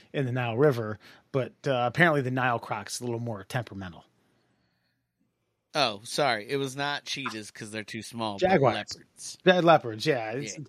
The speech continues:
Speaker 1: jaguar is the leopard of, of,
Speaker 2: And
Speaker 1: uh, the Amazon.
Speaker 2: this is definitely crocodiles. Like, I'm,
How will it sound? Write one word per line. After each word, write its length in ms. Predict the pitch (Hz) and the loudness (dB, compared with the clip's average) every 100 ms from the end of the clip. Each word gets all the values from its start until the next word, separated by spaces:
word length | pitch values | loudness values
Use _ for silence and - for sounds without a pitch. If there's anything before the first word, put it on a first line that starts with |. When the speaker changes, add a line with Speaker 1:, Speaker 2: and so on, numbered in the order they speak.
| - - | -18 2
Speaker 1:
jaguar 760 | 220 214 170 151 156 151 139 131 | 8 8 10 10 10 10 8 4
is 140 | 117 | 2
the 220 | 135 117 | -2 -2
leopard 480 | 117 127 120 123 104 | 0 0 0 -4 -6
of, 340 | 104 107 92 - | -8 -10 -12 -10
of, 280 | 127 104 | -10 -6
Speaker 2:
And 320 | 175 175 160 147 | -4 -4 -4 -6
Speaker 1:
uh, 80 | 101 | -8
the 240 | 104 110 127 | -10 -6 -6
Amazon. 320 | 104 95 92 | -6 -10 -4
Speaker 2:
this 200 | 160 156 | -4 -2
is 160 | 165 135 | -4 2
definitely 380 | 156 143 139 | 2 2 -2
crocodiles. 920 | 123 135 127 117 110 101 101 98 - - | 0 2 2 0 -8 -8 -10 -14 -18 -16
Like, 180 | 113 107 | -12 -10
I'm, 160 | 107 | -10